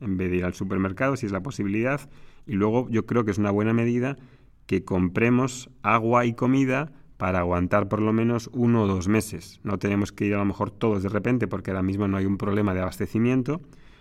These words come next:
pero sí que a lo mejor es conveniente que sin hacer algo exagerado, pues podamos tener comida suficiente para aguantar ese tiempo. Si está uno resfriado y cree, aunque no tenga el coronavi-, el coronavirus, eh,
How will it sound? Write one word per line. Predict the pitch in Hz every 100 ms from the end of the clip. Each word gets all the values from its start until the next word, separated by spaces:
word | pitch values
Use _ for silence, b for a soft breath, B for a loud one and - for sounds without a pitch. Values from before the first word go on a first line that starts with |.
| B
pero | - 95
sí | -
que | 98
a | 104
lo |
mejor | 101 104
es | 107
conveniente | 98 107 107 110 113 113
que | - 110 - B B
sin | - - 98 90 87 87 85
hacer | 95 - 98
algo | 101
exagerado, | 98 - 98 - 110 117 127 - B B
pues | - 87 - - -
podamos | 95 90 95 95
tener | 101 95
comida | 92 98 98
suficiente | 92 101 95 104 98 110 - B B
para | - 92
aguantar | 87 87 87 95
ese | 90 92
tiempo. | 95 95 - - - b b b b
Si | - 110
está | - 127 123
uno | 131 123
resfriado | 123 123 123 123 131 135 - -
y | - 135 139
cree, | - 110 120 107 - - - - - -
aunque | 95 92 95
no | 98
tenga | 95 110 104
el | 107 107 107
coronavi-, | 98 104 107 117 127 123
el | 101 101
coronavirus, | 95 101 104 120 117 92 - B B B
eh, | - 95 87 87 85